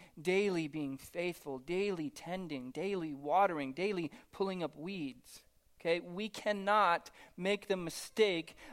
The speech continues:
of using slowness as a license for sin.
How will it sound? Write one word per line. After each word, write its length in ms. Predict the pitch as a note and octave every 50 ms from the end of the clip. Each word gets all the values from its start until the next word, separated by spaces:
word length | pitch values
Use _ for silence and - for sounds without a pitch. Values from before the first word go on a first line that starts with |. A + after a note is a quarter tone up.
| -
of 160 | - F#3 F3 F3+
using 400 | G#3 G#3+ G3 F3+ G3 F3+ E3+ D#3+
slowness 1300 | - - - - G#3 G3+ G3 G#3 A3 A#3 B3 C4 A#3+ G3 E3 C#3 C#3 E3 F#3+ - - - - - - _ _ _ _ - - - - -
as 160 | - F#3 F3 F#3+
a 80 | F#3
license 760 | E3 D#3+ E3 D#3+ F3+ F#3+ F#3+ - - F#3+ F3+ F3+ F3 - - - -
for 220 | - - E3 D#3
sin. 680 | - - - - - A3+ A3 G3+ D#3+ C3 B2 A#2 B2